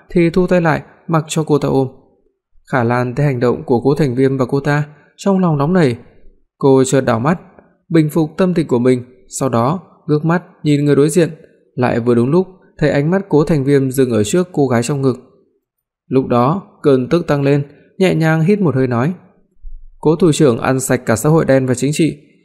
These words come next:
không biết có thể để mặt tôi và Hạo ăn một bữa cơm bình dân,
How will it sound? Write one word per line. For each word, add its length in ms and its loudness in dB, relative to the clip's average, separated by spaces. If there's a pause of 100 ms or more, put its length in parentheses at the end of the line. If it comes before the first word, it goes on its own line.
không 220 0
biết 260 2
có 80 0
thể 120 2
để 120 2
mặt 200 -4
tôi 200 2
và 100 0
Hạo 220 -2 (240)
ăn 180 0
một 140 2
bữa 140 0
cơm 180 -2
bình 120 2
dân, 240 0